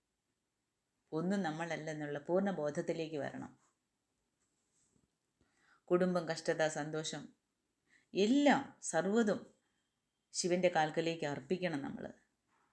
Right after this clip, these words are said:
അതാ ഒരു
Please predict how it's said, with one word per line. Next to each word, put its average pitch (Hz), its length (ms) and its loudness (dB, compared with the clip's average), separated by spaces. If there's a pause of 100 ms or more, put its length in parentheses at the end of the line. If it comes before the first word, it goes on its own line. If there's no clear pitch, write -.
(2250)
അതാ 202 260 4 (220)
ഒരു 226 160 2